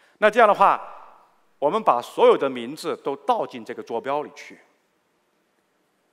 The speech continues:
每一个名字就像吸-，被吸铁石吸-，吸引一样，它就不会归类了。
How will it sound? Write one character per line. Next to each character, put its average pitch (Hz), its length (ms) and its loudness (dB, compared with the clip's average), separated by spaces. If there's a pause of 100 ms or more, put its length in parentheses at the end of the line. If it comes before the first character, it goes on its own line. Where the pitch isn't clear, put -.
(360)
每 147 240 0
一 202 140 -2
个 269 120 0
名 131 280 -8
字 123 280 -12
就 135 120 -14
像 123 280 -8
吸-， - 300 -20 (100)
被 135 140 -10
吸 - 300 -14
铁 101 200 -20
石 98 240 -20
吸-， 208 460 -20 (400)
吸 - 380 -14
引 143 100 -10
一 82 160 -20
样， 92 180 -16 (220)
它 120 140 -12
就 104 100 -16
不 95 80 -18
会 104 80 -12
归 143 220 -10
类 220 220 -10
了。 - 120 -20